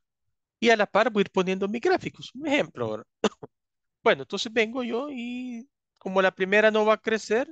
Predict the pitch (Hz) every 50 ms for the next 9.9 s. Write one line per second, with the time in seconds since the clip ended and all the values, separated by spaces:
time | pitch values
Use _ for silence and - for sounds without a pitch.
0 | 302 _ _ 226 208 180 160 143 151 143 147 160 147 117 - _ _ - 196 -
1 | - 117 - - _ _ _ _ _ _ _ _ _ _ _ _ _ - 202 202
2 | 190 180 190 220 220 - - 240 208 - 233 214 220 247 262 302 285 - - 233
3 | - - 147 147 139 - 165 160 160 - 262 254 196 147 - _ - - - 170
4 | 175 170 - - 156 156 - - 175 175 170 180 196 214 196 165 139 123 - 120
5 | 117 113 120 - - - 127 120 110 117 113 107 107 104 110 110 - _ - 175
6 | 135 113 107 - 110 - _ _ _ _ _ _ _ _ _ _ _ - 151 -
7 | - 139 139 - - 143 131 - 127 123 - _ 139 - - - 135 - _ _
8 | _ _ _ _ _ _ _ - _ _ _ _ 160 131 110 107 - - 208 262
9 | 294 - - - 214 220 220 208 214 240 320 285 196 - - 110 98 -